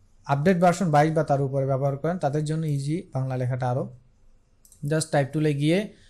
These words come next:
আপনি যে কোনো ফন্টের কালার দিয়ে আপনি just লেখাটা শুরু করতে পারেন, ফন্টের সাইজ দিয়ে। আমি এখান থেকে বাংলা নিচ্ছি, তাহলে আমি ওই যে আমাদের যেই,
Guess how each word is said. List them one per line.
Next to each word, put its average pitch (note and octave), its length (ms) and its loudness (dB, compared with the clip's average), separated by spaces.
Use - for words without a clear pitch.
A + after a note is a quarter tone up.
আপনি D3 240 0
যে D3 140 0
কোনো C#3+ 200 0
ফন্টের C#3 420 -2
কালার C3 420 -2
দিয়ে D#3 300 0
আপনি C3 420 -6
just B2+ 340 -6
লেখাটা B2+ 280 -4
শুরু C#3 260 -6
করতে C#3 260 -6
পারেন, C3+ 300 -4
ফন্টের B2+ 260 -6
সাইজ C3 340 -4
দিয়ে। E3+ 300 -4
আমি C3+ 220 -2
এখান B2+ 180 -2
থেকে C3 180 -4
বাংলা C3+ 360 -2
নিচ্ছি, C#3 400 -4
তাহলে C3 220 -4
আমি C3+ 200 -4
ওই C#3 120 -2
যে D3 100 -4
আমাদের C#3 360 -4
যেই, C3+ 260 -4